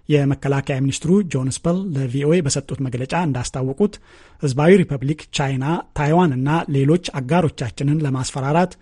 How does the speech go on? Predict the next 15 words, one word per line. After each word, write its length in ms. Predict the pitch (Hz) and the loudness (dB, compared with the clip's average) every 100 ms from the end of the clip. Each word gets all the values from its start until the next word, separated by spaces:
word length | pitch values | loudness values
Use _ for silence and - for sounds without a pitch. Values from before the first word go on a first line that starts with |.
| - - - | -20 -20 -4
በምስራቅና 580 | 139 135 170 151 - 170 170 | 0 0 0 -2 2 2 2
በደቡብ 360 | 131 127 131 - | 0 0 -2 -4
ቻይና 300 | 131 123 139 | -8 -4 -4
ባህር 320 | 151 131 143 160 | -4 -2 -2 -4
አካባቢዎች 640 | 127 139 127 131 165 185 - - | -6 -6 -6 0 0 0 -10 -8
ወታደራዊ 600 | 139 - 143 135 135 127 156 | -10 0 0 0 -4 -2 -2
እንቅስቃሴዎችን 880 | 180 - - 139 117 123 - 180 | -4 -10 -8 -8 -6 -8 -4 -4
እያጠናከረች 800 | 165 135 151 - 139 120 131 131 | -2 -2 -2 -4 -4 -4 -6 -6
ነው። 160 | 147 120 - _ - - - - | -6 -8 -12 _ -20 -20 -12 0
ይህ 160 | 175 - - | 0 0 -4
አካባቢው 520 | 151 180 151 131 143 220 | 0 2 2 2 0 0
እንዳይረጋጋ 680 | 139 147 127 131 127 123 156 | 0 0 0 -2 -4 -2 0
ለማድረግ 460 | 165 131 127 143 175 - - - | 2 0 -2 0 0 0 -20 -6
በስተት 340 | 139 - 196 160 | -4 0 0 0
የታቀደ 440 | 139 135 - 131 | -4 -6 -6 -2